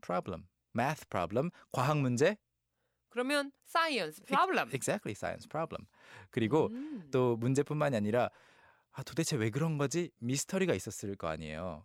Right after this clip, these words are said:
Speaker 1: 그럼 그거를 풀 수 있겠죠?
Speaker 2: 미스터리가 풀렸다.
Speaker 1: 네. 그가 그 미스터리를 해결했어요.
Speaker 2: 그러면 he solved
Speaker 1: 그
Speaker 2: that, 아, the,
Speaker 1: the
Speaker 2: the
Speaker 1: mystery.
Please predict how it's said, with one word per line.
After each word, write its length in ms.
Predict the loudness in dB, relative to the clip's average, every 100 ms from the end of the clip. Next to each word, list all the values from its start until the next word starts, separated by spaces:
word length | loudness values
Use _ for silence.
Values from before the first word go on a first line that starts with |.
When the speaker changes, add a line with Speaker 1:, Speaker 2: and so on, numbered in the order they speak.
| _
Speaker 1:
그럼 140 | -14
그거를 380 | -10 -4 0 0 -2
풀 180 | -2 -2
수 180 | -2 -2
있겠죠? 400 | -2 0 0 0 _ -18
Speaker 2:
미스터리가 560 | -18 -16 -12 -12 -12
풀렸다. 480 | -10 -6 -6 -4 -4
Speaker 1:
네. 300 | -4 -4 -8 _ _ -4
그가 420 | 2 4 4 2 _ _ _
그 140 | 0
미스터리를 680 | 2 2 0 -2 0 2 2 0 _ _ _ _ _ -8
해결했어요. 580 | -4 -4 -4 -8 -10 -18 _ _
Speaker 2:
그러면 420 | -8 -4 -4 -6 _ _ _ -6
he 400 | -2 2 2 0 -8 _ _ _ _ _ _
solved 840 | -18 2 4 6 6 4 0 -8 -16 _ _ _ _
Speaker 1:
그 300 | 0 2 2 0 _ _ _ _ _ _ _ _ _ _
Speaker 2:
that, 300 | 2 4 0 _ _ -4
아, 120 | -2
the, 280 | 4 4 4 4
Speaker 1:
the 80 | 4 6 6
Speaker 2:
the 260 | 6 2 -2 _ _ _ _ _ _ _
Speaker 1:
mystery. 480 | -2 -2 -2 -6 -6